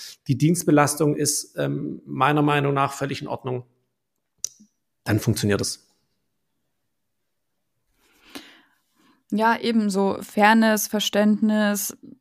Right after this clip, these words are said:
Speaker 2: dass alle sich gesehen und gehört fühlen, ist, äh, glaub ich, auch ein, ähm, großer, großer Teil der Arbeit. Und, äh, gibt's denn noch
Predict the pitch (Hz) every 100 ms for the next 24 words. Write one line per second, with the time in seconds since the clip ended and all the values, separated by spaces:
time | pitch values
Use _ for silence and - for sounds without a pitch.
0 | - - 208 196 202 202 202 185 202 -
1 | 202 185 202 202 196 196 202 202 202 -
2 | 208 202 202 202 - - 196 185 185 185
3 | - 180 190 180 180 185 180 185 180 180
4 | - - - - _ _ 180 196 196 190
5 | 185 180 175 185 - 185 180 180 - 175
6 | 170 175 175 170 - - 180 170 165 160
7 | - _ 180 170 170 165 - - _ _
8 | - - - - - - 208 208 - -
9 | 175 180 - 233 233 - 233 220 214 -
10 | _ - - 196 190 190 -